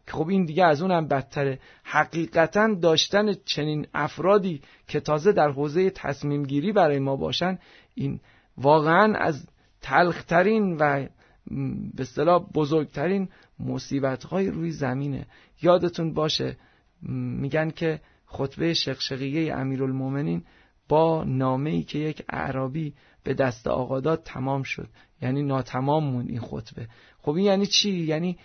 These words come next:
من مسلمان اگر ندانم چه کار دارم می‌کنم، سخت‌ترین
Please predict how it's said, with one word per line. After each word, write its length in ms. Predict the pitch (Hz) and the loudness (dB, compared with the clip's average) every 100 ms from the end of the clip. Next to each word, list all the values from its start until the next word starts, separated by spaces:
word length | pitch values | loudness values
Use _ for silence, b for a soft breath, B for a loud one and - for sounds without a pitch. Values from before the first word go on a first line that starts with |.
| b b | b b
من 280 | 135 180 202 | 2 2 2
مسلمان 680 | 180 160 165 156 160 202 190 | 0 -2 2 2 2 0 0
اگر 320 | 147 147 147 | -2 2 0
ندانم 720 | 147 156 190 208 214 190 160 | 0 2 4 6 4 4 0
چه 160 | - 147 | 0 -4
کار 220 | 147 139 | 0 0
دارم 300 | 135 139 135 | 2 0 0
می‌کنم، 540 | 139 139 143 165 185 - b b | -4 -4 -2 -2 -4 -6 b b
سخت‌ترین 960 | - - 156 156 - - 175 220 214 | -18 0 2 2 -2 -2 0 2 2